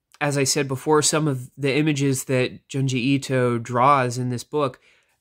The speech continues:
have really burrowed their way into, um, pop culture, and they're recognizable. Um, and the story itself, you know, the ideas that are presented in this story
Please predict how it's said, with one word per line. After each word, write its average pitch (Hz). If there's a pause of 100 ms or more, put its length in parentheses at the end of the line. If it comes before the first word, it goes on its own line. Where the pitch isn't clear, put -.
have 127
really 156
burrowed 143
their 127
way 135
into, 135
um, 120 (180)
pop 135
culture, 147
and 117
they're 120
recognizable. 135 (360)
Um, 123 (800)
and 127 (220)
the 143
story 175
itself, 139
you 139
know, 135
the 131
ideas 135
that 123
are 127
presented 127
in 147
this 120
story 127